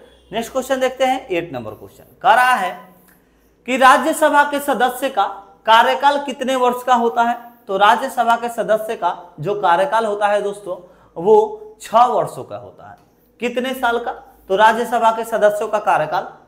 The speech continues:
छह वर्षों का होता है दोस्तों। Next question है नाइन number, राज्यसभा के वन बाई थ्री सदस्य प्रत्येक के कितने समय पर अवकाश से प्राप्त करते हैं दोस्तों? तो प्रत्येक के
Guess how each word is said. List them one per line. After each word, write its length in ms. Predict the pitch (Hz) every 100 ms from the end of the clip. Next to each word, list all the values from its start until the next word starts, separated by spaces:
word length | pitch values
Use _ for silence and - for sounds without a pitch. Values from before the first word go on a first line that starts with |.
| -
छह 160 | -
वर्षों 360 | 185 143 113 113
का 120 | 101
होता 280 | 101 98 95
है 60 |
दोस्तों। 460 | 92 - _ - _ _ _ _ _ -
Next 220 | 208 247
question 340 | 269 269 285 277
है 260 | 277 - -
नाइन 260 | 156 180 214
number, 280 | 220 214 233 - - - - 165
राज्यसभा 600 | 233 277 294 302 294 285
के 120 | 277
वन 300 | 226 247 269
बाई 140 | 262
थ्री 240 | 254 214 247
सदस्य 420 | 247 226 240 247
प्रत्येक 420 | 247 226 - 254
के 80 | 247
कितने 380 | 240 226 233 240
समय 340 | - 196 226
पर 500 | 226 - 175 - - _ _ _ -
अवकाश 460 | 220 233 240 254
से 140 | 247 262
प्राप्त 680 | - 214 202 - 247 - - _ -
करते 240 | 147 208
हैं 180 | 214 196
दोस्तों? 640 | 208 208 208 - _ _
तो 60 | 208
प्रत्येक 440 | 202 226 226 240
के 140 | -